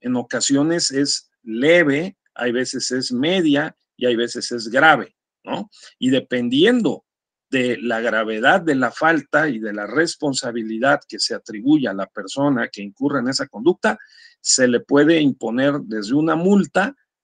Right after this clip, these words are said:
hasta la pérdida del registro como precandidato o como candidato, por ejemplo, ¿no? Entonces, los formalistas dirían,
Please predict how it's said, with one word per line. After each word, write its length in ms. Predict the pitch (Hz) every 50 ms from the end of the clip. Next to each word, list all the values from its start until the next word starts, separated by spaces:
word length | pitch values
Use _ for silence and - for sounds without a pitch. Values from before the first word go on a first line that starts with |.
| _ _
hasta 420 | - 123 135 131 - - - 160 156
la 240 | 123 117 113 -
pérdida 600 | _ 120 120 123 123 123 135 131 127 139 139 139 -
del 260 | 101 107 110 101 98
registro 680 | 95 104 101 95 - - 113 120 - - - 135 135 131
como 340 | - 110 107 101 104 104 98
precandidato 840 | - 101 98 - - 107 95 98 98 98 101 104 117 123 - - 156
o 80 | 143 -
como 260 | - 104 98 95 -
candidato, 600 | - 95 - 85 85 90 110 110 - - - - _ _ _
por 160 | 104 98 90
ejemplo, 340 | - 131 131 - - - - _ _ _ _ _ -
¿no? 140 | 135 151 156 - - - - -
Entonces, 400 | _ - 165 170 - 202 196 -
los 180 | 151 143 139 -
formalistas 720 | 131 131 131 127 127 131 147 160 156 - - 185 165 143
dirían, 480 | 151 160 190 202 175 135 120 101 -